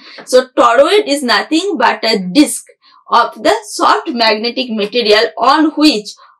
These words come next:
we are connecting the conductor oil and we are taking plus and minus on it. So same thing, the current I is flowing through it, or there are the number of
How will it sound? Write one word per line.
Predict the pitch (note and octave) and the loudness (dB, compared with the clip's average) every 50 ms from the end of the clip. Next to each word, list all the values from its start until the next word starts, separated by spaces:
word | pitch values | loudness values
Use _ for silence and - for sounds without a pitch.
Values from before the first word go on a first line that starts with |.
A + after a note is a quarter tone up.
| - | -8
we | - B3+ C4+ C#4 | -4 0 2 2
are | C4+ C#4 C#4 | 2 2 0
connecting | - A#3+ A3+ A3 A3+ B3 B3 - - - F4 F4 C4+ A3+ A3 A3 G3 | 0 -2 -2 0 -2 -4 -6 -8 -6 -2 0 0 0 0 -4 -8 -8
the | F3+ G#3+ B3+ E4+ G#4 - _ _ _ _ _ - | -4 -2 -2 -2 -2 -4 _ _ _ _ _ -2
conductor | A3+ A#3 A3+ A#3 A#3 B3 C#4 - - - - - - - | 0 0 0 0 0 -2 -2 -2 -2 0 0 0 0 2
oil | - A3 G#3+ G3 F#3 - | 0 0 0 0 -2 -4
and | G3+ A3 A3 - - | -4 -6 -6 -6 -6
we | A#3 A#3 B3+ | -2 0 0
are | C#4 C#4 - - | 0 0 0 -2
taking | A3 G#3+ A#3 A#3+ A#3+ B3 - _ - | -4 -2 -2 -4 -6 -6 -8 _ -4
plus | - A#3+ B3 C4+ E4 G#4 G#4 - - - - - - | -2 0 0 2 0 -2 -4 -6 -12 -16 -14 -8 -6
and | A#3 A#3 A3+ A3 C#4 A3 | -6 -4 -2 -2 -2 -2
minus | A3 G#3+ G3+ G#3 G#3 G#3+ A#3 C4 D4 G4 G#4 - - - | -2 -2 -2 -2 -2 -4 -4 -2 -2 -2 -4 -6 -10 -4
on | - - G#3 G3 - - _ - | -2 -2 -2 -2 -6 -10 _ -12
it. | G3+ G3+ - - - - - - - _ _ _ _ _ _ _ _ _ _ - | -12 -12 -12 -12 -14 -14 -14 -14 -14 _ _ _ _ _ _ _ _ _ _ -12
So | - - G4+ E4+ D4 - - _ _ _ _ _ _ _ _ _ - - - _ _ _ _ _ | -4 -2 2 2 2 0 0 _ _ _ _ _ _ _ _ _ -20 -20 -20 _ _ _ _ _
same | - - F4+ F#4 G4+ G#4 G#4 G4+ | -8 -4 -2 0 2 0 2 2
thing, | G4 G4 F#4 G4+ G#4+ | 2 0 0 -2 -4
the | - D4+ D#4+ - - | -4 -4 -4 -2 -2
current | C4 A#3+ B3+ C#4 D#4 F4 F4 F4 - - | 0 0 2 0 0 -2 -4 -8 -8 -4
I | - A#3 A#3 B3+ C#4 D#4 - - | -2 0 0 0 -2 -4 -6 -6
is | C4+ C#4 B3 C4 - - - | -6 -6 -6 -6 -10 -6 2
flowing | D#4 C4+ C#4 C#4+ D4+ E4 F4+ F#4+ F#4 - | 4 4 4 4 -2 -2 -4 -8 -12 -6
through | - D4+ C#4+ B3+ - | -4 -2 -2 -2 -2
it, | - C#4 D4+ D4 - - | -2 -2 -2 -4 -2 0
or | - A#3 A#3+ B3 C4+ C4+ A#3+ - _ _ _ | 0 0 0 0 -4 -6 -6 -8 _ _ _
there | - A3 B3 B3 B3 B3 B3+ | -2 0 0 2 2 2 2
are | C4 B3 | 0 2
the | A3+ C#4+ | 2 0
number | C#4 B3+ A#3 A#3 A#3 A#3+ A#3+ A3+ C#4+ D4+ D#4+ - | 0 2 -2 -4 -4 -6 -2 -2 0 0 0 0
of | A3+ A#3 A#3 | -2 -2 -4